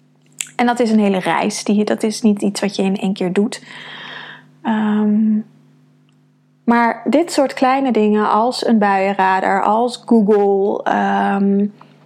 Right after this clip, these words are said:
nou ja, social media natuurlijk, die dragen daar allemaal aan bij dat je meer gericht bent op de buitenwereld. En tuurlijk, ik, eh,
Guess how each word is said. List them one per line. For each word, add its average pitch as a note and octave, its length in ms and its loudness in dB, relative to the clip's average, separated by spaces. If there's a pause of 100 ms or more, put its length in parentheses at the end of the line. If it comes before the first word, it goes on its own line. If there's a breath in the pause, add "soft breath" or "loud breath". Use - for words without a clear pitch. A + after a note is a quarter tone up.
(280 loud breath)
nou F#3+ 280 0
ja, F3 240 -4 (440)
social - 380 0
media G#3+ 420 4
natuurlijk, F#3+ 680 0
die A3+ 100 0
dragen C#4 400 0
daar A3+ 120 2
allemaal C4 260 0
aan G#3+ 120 0
bij F3+ 220 -2
dat G3+ 180 -4
je G#3+ 60 0
meer G#3 320 2
gericht A3+ 480 -4
bent G3+ 180 -2
op - 140 -8
de G3+ 60 -2
buitenwereld. F#3+ 800 -4 (520 loud breath)
En A#3 440 2
tuurlijk, A#3 400 2
ik, G3+ 340 0
eh, G3+ 200 0